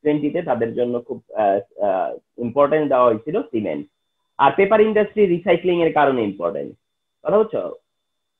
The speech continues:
আচ্ছা, then হচ্ছে তোমার ইটিপির যে টেকনিক, এটা অনেক সময় textile industry or tannery industry দিয়ে দিয়ে তখন আবার ইটিপি টেকনিকের দিকে চলে যায়, ঠিক আছে? আচ্ছা, ও আরেকটা ভালো কথা, এখানে একটা খুব important definition ছিল ন্যানো পার্টিকেল,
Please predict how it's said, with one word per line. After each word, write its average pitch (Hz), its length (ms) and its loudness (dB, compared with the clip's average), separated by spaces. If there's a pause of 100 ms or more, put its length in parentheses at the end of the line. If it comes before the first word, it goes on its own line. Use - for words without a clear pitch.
আচ্ছা, 104 420 -6 (100)
then - 180 2
হচ্ছে 220 440 2 (100)
তোমার 175 420 4 (120)
ইটিপির 214 480 -4
যে 185 120 2
টেকনিক, 180 560 -4 (220)
এটা 139 240 2
অনেক 151 200 -2
সময় 165 180 -4 (100)
textile 202 420 0
industry 190 540 0 (300)
or 131 140 8
tannery 185 460 6
industry 220 420 2
দিয়ে 180 260 4
দিয়ে 190 380 8 (260)
তখন 156 240 0
আবার 151 180 4
ইটিপি 175 460 -4
টেকনিকের 127 460 -2
দিকে 110 200 -4
চলে 175 320 2
যায়, 71 220 -2 (640)
ঠিক 220 100 6
আছে? 285 340 2 (380)
আচ্ছা, 113 300 -2 (100)
ও 196 200 6
আরেকটা 202 300 2
ভালো 214 220 2
কথা, 254 220 0
এখানে 226 180 2
একটা 240 140 -2
খুব 233 340 -4
important 220 600 -2
definition 202 420 0
ছিল 170 180 -6
ন্যানো 196 300 2
পার্টিকেল, 110 500 -2